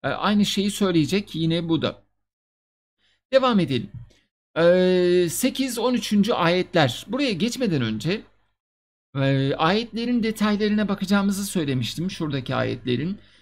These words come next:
Ee, "Doğuracak develer başıboş bırakıldığında" ayetiyle bugün ne anlamalıyız? Bu sorunun cevabına bakalım. Ee,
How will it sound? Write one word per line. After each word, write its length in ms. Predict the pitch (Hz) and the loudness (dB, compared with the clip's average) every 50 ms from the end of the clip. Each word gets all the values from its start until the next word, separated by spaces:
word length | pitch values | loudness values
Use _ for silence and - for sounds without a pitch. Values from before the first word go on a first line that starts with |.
| _ _ _ _ - | _ _ _ _ -6
Ee, 40 | 127 135 139 139 135 131 | -4 -4 -2 -2 4 6
"Doğuracak 520 | 165 190 226 240 233 247 262 254 254 - | 6 6 6 2 0 0 0 0 0 0
develer 400 | 220 208 214 214 220 226 233 196 | 0 0 2 0 0 -2 0 0
başıboş 480 | 214 202 202 - 214 214 214 202 - - | 0 0 0 0 0 -2 -2 -2 -4 -4
bırakıldığında" 640 | 196 208 202 - 202 190 170 196 202 202 208 - | -4 -2 0 0 0 0 2 2 2 2 2 0
ayetiyle 720 | - 156 175 180 190 196 190 - - 208 220 190 196 190 165 | 0 -2 -2 0 0 0 -2 -2 -4 -6 -2 0 0 0 0
bugün 300 | 190 170 190 190 190 202 | 0 0 2 2 2 2
ne 80 | 233 | 2
anlamalıyız? 840 | 220 185 170 147 131 120 117 110 104 110 104 104 - - - - - _ _ _ _ _ _ _ | 2 0 0 0 2 2 0 0 -2 -2 -4 -4 -6 -10 -10 -12 -14 _ _ _ _ _ _ _
Bu 60 | - 233 | -10 -6
sorunun 600 | - 240 220 208 220 226 226 214 202 139 - 160 | -4 -2 -2 -2 -2 -2 -4 -4 -4 -4 -6 -2
cevabına 760 | 135 165 202 202 196 196 196 185 190 196 208 202 - - - | 2 2 4 4 4 2 2 2 2 2 2 2 0 -2 -2
bakalım. 400 | 135 123 - 127 117 107 - - - _ _ _ _ _ _ _ _ - | -4 -4 -2 -4 -4 -6 -6 -10 -14 _ _ _ _ _ _ _ _ -2
Ee, 140 | 131 131 | 0 2